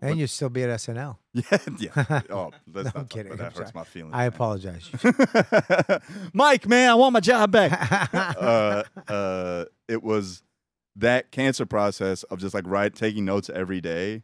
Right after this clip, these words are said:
Speaker 1: Yeah.
Speaker 2: 'Cause I knew, you know, when you're going through something, like, as a comic, you're like, "Oh, this is gonna be something."
Speaker 1: Right.
Speaker 2: Something just happened that is
Speaker 1: Yeah.
Speaker 2: something. And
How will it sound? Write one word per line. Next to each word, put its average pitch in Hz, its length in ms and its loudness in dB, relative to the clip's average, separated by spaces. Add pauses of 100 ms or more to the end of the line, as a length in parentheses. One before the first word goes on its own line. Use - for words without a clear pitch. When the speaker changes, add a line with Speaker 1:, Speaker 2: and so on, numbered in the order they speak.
(100)
Speaker 1:
Yeah. 101 120 -14 (420)
Speaker 2:
'Cause 110 120 -4
I 131 80 2
knew, 165 220 0
you 220 100 4
know, 151 320 6
when 127 180 4
you're 123 100 4
going 117 280 2
through 123 140 -2
something, 95 580 -2 (680)
like, 107 100 2
as 104 140 0
a 101 60 -4
comic, 107 540 2
you're 95 120 -2
like, 90 360 -4
"Oh, 95 100 4
this 110 220 0
is 87 60 -12
gonna 92 200 -2
be 101 180 -2
something." - 500 -12
Speaker 1:
Right. 113 200 -8
Speaker 2:
Something 160 340 2
just 107 220 0
happened 92 440 -6
that 90 160 -6
is - 40 -16
Speaker 1:
Yeah. 123 200 -6
Speaker 2:
something. 90 320 -6
And 80 80 -8